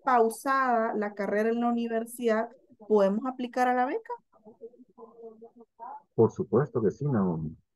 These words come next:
Speaker 2: no hay ningún problema. Ahora, lo que sí tiene que hacer esta persona es, eh, iniciar su proceso de reingreso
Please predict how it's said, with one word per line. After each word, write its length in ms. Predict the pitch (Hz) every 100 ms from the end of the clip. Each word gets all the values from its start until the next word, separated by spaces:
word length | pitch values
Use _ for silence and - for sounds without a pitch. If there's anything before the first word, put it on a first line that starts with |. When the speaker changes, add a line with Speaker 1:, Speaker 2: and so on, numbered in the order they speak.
| -
Speaker 2:
no 200 | 85 90
hay 100 | 107
ningún 380 | 123 131 120 143
problema. 500 | 127 117 135 120 90
Ahora, 420 | 85 90 85 78
lo 200 | 90 87
que 140 | - 82
sí 200 | - 101
tiene 260 | 123 120
que 60 | 120
hacer 200 | 117 131
esta 180 | 123 127
persona 600 | - 113 135 156 160 165 - _ _ _ -
es, 580 | 107 110 120 131 - -
eh, 320 | 110 101 95 92 87 80 - - _ _ _ _ _ _ _ _ _ -
iniciar 440 | 120 104 - 110
su 160 | 113 127
proceso 520 | 110 - 117 - 127
de 240 | 113 123 101
reingreso 680 | 104 95 85 95 117 -